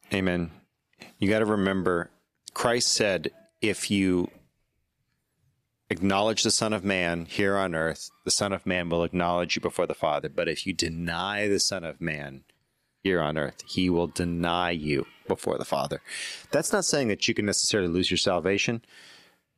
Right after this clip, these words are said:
That, that's a debate to be had. But what he's saying is, if man makes you ashamed of me to the point where you deny me,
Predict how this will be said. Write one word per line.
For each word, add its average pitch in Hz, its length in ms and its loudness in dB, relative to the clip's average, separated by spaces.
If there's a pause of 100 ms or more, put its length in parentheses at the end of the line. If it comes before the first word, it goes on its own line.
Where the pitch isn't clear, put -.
(160)
That, - 260 0 (360)
that's - 200 0
a - 20 -10
debate 104 260 0
to 104 40 -2
be 98 120 0
had. 107 280 0 (1500)
But 107 300 2 (840)
what 104 280 0
he's 131 300 2
saying 113 640 0
is, 92 400 0 (1000)
if 110 220 0
man 120 480 4
makes 104 360 2
you 104 220 4
ashamed 92 880 0 (280)
of 98 200 -2
me 107 320 0 (580)
to - 100 2
the 104 100 2
point 101 440 -2
where 95 140 2
you 87 180 2
deny 90 360 0
me, 110 240 -2